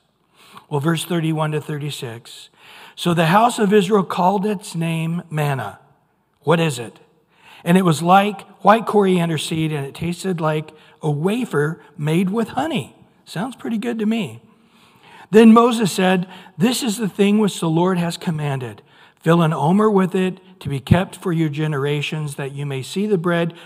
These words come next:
which I have fed you in the wilderness, then I brought you out of the land of Egypt." So God says, "Take a sample of this bread and set it aside,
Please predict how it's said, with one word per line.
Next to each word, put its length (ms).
which 200
I 120
have 160
fed 300
you 200
in 100
the 100
wilderness, 540
then 120
I 100
brought 400
you 260
out 420
of 280
the 100
land 440
of 220
Egypt." 640
So 420
God 300
says, 340
"Take 360
a 360
sample 640
of 180
this 240
bread 640
and 300
set 360
it 120
aside, 800